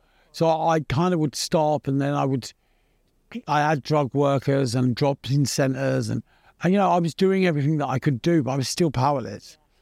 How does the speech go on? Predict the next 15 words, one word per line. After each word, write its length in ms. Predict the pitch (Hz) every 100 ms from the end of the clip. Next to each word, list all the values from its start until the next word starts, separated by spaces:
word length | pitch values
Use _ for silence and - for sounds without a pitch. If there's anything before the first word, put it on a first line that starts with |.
| _ - -
And 260 | 143 147
so 240 | 131 170 156
I 60 |
got 160 | 151 170
to 80 | 120
thirty 340 | - 165 -
days 300 | 143 151 139
without 240 | 110 131 135
dr-, 220 | 143 143 -
without 360 | 139 135 139
drinking 380 | 127 139 117 127
drugs, 440 | 120 131 113 - - _ _ _
which 180 | 160 160
was 140 | 160
hellish. 560 | 147 180 143 98 -